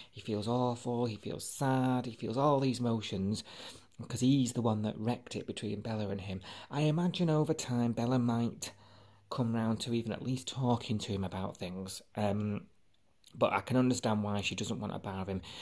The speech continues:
She needs to focus on the exhibition and make that a success now and focus on herself.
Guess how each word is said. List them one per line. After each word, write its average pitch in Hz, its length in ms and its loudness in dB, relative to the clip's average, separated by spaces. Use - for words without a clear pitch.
She - 160 4
needs 123 340 6
to 117 80 -2
focus 104 420 -2
on 101 120 0
the 98 120 0
exhibition 98 580 -6
and 98 140 -2
make 101 240 -4
that - 160 -6
a - 40 -8
success - 540 -10
now 98 120 -6
and 95 100 -8
focus 120 340 0
on 98 80 -6
herself. 95 540 -8